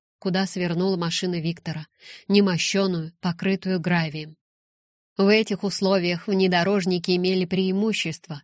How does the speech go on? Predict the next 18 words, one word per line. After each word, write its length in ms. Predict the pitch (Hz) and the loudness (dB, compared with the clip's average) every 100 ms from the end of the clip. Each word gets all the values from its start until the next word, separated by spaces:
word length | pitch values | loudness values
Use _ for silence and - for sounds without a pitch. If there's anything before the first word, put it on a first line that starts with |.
| _ | _
перед 260 | 180 160 151 | 0 0 -4
его 300 | 151 156 156 | -4 -4 -4
роскошным 640 | 151 - 165 - 160 160 | -4 -4 -4 -2 -2 -4
автомобилем. 760 | 151 160 156 147 151 147 143 _ _ - - - | -6 -4 -4 -4 -6 -6 -12 _ _ -20 -20 -8
Мы 220 | 196 220 | 0 2
ехали 420 | 208 185 190 180 165 | 2 0 -2 -2 -2
в 60 | |
молчании, 800 | 165 160 151 175 175 185 185 - _ - - _ | -2 -4 -4 -4 -4 -4 -8 -12 _ -20 -20 _
только 280 | 202 180 190 | -4 0 -2
гравий 440 | 165 160 151 143 | 0 -2 -2 -6
хрустел 520 | - 160 151 - 170 | -6 -6 -6 -6 -6
под 180 | 165 156 | -6 -6
шинами. 480 | - 156 147 139 - _ _ _ _ _ _ _ 165 | -8 -8 -10 -12 -18 _ _ _ _ _ _ _ -2
За 160 | 180 | 2
окнами 420 | 208 214 208 196 | 2 2 2 2
вздымались 600 | 180 156 180 175 175 170 | 0 0 0 0 -2 -4
клубы 340 | - 180 165 151 | -2 -2 0 -2
пыли, 480 | 180 202 185 170 | 0 0 0 -4